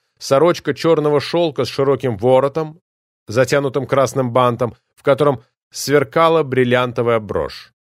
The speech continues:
Кудрявая шевелюра раздувалась черным облаком. Зато Люция была в самом скромном сером платье, без кружев и украшений, волосы просто зачесаны и стянуты на затылке.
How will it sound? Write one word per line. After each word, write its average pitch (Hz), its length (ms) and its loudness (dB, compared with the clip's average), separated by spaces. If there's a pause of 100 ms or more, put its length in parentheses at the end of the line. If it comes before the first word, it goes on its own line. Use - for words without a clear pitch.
(1120)
Кудрявая 139 420 4
шевелюра 143 640 2 (180)
раздувалась 147 560 2
черным 123 420 2
облаком. 82 480 -4 (240)
Зато 160 320 0
Люция 202 340 -2
была 175 220 2
в - 60 -8
самом 208 320 0
скромном 202 540 -2
сером 165 380 0
платье, 185 480 0
без 127 200 -6
кружев 170 440 -2
и - 20 -2
украшений, 160 760 -4 (220)
волосы 208 480 0
просто 156 320 -4
зачесаны 190 640 -2
и - 20 -4
стянуты 135 480 -4
на 139 100 -4
затылке. 104 580 -8